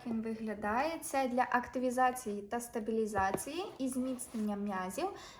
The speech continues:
Ефективно можна опрацювати живіт, спину, плечі та руки.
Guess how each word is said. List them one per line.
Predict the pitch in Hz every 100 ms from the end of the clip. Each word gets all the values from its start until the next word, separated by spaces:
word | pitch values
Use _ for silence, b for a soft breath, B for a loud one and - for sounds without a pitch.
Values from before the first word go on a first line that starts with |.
| -
Ефективно | 262 269 269 - 320 302 262 - B B
можна | 254 262 247 240 233
опрацювати | 233 254 247 254 262 240 226
живіт, | 208 226 339 415 -
спину, | - - 277 247 226 -
плечі | 240 226 202 208 202
та | 208 202
руки. | 190 190 302